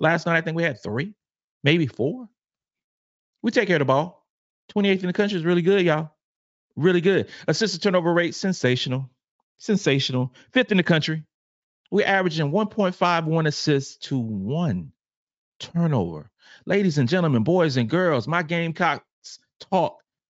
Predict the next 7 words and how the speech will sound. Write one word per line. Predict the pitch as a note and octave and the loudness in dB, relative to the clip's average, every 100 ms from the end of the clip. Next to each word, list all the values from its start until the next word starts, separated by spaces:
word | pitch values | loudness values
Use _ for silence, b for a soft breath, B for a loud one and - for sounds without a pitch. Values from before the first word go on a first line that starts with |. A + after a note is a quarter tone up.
| _ - | _ -2
with | D#3 - | -2 0
Captain | G#3 G3 F3+ D3 B2+ | -2 -2 -2 -6 -4
Will | C#3+ F3+ F#2+ | 0 0 0
family. | - - G3 F#3 B2+ F2 - _ - | -6 -4 0 0 -2 -8 -16 _ -4
That | E3+ F3+ D3 _ F3 | -2 -2 -4 _ 0
is | E3+ C#3 G#2 G#2+ G#2+ - _ _ _ _ _ _ - | 2 2 0 -2 -6 -18 _ _ _ _ _ _ -4
amazing. | E3+ A3 E3 G#2+ | 0 2 0 -4